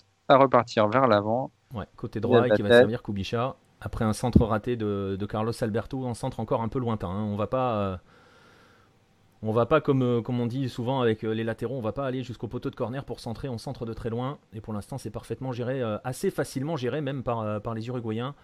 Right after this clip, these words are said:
Speaker 2: Et on voit Jairzinho qui s'est replacé un petit peu dans l'axe, hein, pour, euh, <laughs> essayer de trouver un petit peu plus de liberté. Et Pelé qui décroche. Et on fait tourner. Côté, euh, brésilien, on s'est installé.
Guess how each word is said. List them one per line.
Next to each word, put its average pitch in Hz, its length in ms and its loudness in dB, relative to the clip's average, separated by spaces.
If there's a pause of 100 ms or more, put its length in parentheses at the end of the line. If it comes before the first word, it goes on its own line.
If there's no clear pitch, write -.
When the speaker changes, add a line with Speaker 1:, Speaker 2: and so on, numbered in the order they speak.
(340)
Speaker 2:
Et 107 40 -6
on 107 60 -2
voit 131 120 2
Jairzinho 147 480 -2
qui 131 120 -10
s'est 139 120 -6
replacé 127 320 -6
un 139 40 -8
petit 131 120 -12
peu 143 120 -8
dans 127 100 -6
l'axe, 101 220 -6
hein, 123 80 -8
pour, 107 220 -6
euh, 101 160 -4 (340)
<laughs> - 340 -20
essayer 143 340 2
de - 40 0
trouver 143 240 -4
un 160 80 -2
petit 139 120 -10
peu 131 120 -4
plus 151 180 -8
de 139 80 -4
liberté. 131 500 -4 (2250)
Et 104 80 -10
Pelé 120 240 -6
qui 127 100 -12
décroche. 131 480 -6 (3500)
Et 113 60 -10
on 107 80 -8
fait 127 140 -10
tourner. 107 240 -8
Côté, 101 260 -10
euh, 98 480 -6
brésilien, 104 420 -8
on 120 40 -8
s'est 113 140 -12
installé. 113 480 -8